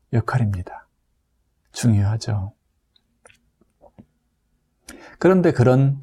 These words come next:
신성한 역신이 어느 날 개별적인 감정을 품게 되는 사고가 터졌습니다. 한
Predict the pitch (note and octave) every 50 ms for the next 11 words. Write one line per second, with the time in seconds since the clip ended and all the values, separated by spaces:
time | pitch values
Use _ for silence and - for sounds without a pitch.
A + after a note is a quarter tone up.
0 | - - - - - F#3 F3 E3+ D#3 D3 D3+ C#3+ D3 D3 D3+ D3+ C3 A2 G#2 F#2
1 | - - - F3+ D#3+ B2 G2+ F2 E2+ - _ _ _ _ _ _ _ _ _ _
2 | _ _ - - _ _ - A#2+ A#2+ C3 C3 A#2 G2 F2 F#2 G2+ G#2+ - - _
3 | _ _ _ _ _ _ _ _ _ _ _ - - _ - - B2+ A#2 C#3 D#3
4 | D#3+ E3 - E3 E3 E3+ E3 D#3+ D3 - A#2+ A#2+ B2+ B2+ A#2 B2+ A#2+ A#2+ A2+ -
5 | - D#3 D3+ D3 C#3+ B2+ A2 G#2+ G2+ G#2+ A#2+ D3 E3+ - - - - _ _ _
6 | _ _ _ - - - - F#3+ F#3 - G#3 G3 - G3 F#3+ - F3+ - F3 -
7 | - F3+ E3+ E3+ E3+ E3 C#3 G2+ F2+ - _ _ _ _ _ _ _ _ _ _
8 | _ _ _ _ _ _ _ _ _ _ _ _ _ _ _ _ _ _ _ _
9 | - - - F3+ F3+ F3 E3 F3